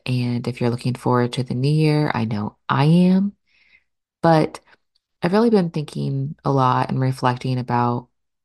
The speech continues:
the last year, well, really, like, the last year and a half. It has been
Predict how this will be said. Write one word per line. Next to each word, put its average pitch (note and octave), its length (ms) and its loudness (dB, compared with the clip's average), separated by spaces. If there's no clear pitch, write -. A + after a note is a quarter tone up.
the B2 80 2
last B2+ 440 0
year, D#3 600 4
well, C3 360 4
really, B2+ 420 0
like, B2+ 140 -4
the B2 80 -4
last A#2+ 460 -2
year A2+ 120 -4
and A2+ 80 -2
a - 40 0
half. A#2 580 -2
It C3 140 2
has C3 220 2
been B2+ 580 -2